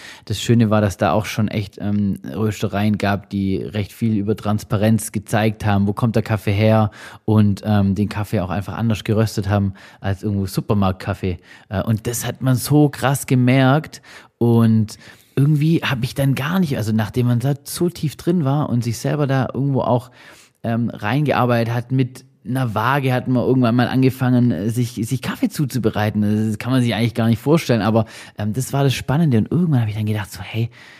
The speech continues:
warum macht das eigentlich nicht jeder?“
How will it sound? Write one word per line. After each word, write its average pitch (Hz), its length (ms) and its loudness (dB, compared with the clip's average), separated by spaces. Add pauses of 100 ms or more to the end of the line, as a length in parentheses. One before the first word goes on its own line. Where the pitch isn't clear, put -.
(840)
warum 127 800 2 (280)
macht - 280 -4
das 127 120 0
eigentlich - 280 -6
nicht 101 180 -6
jeder?“ 139 380 2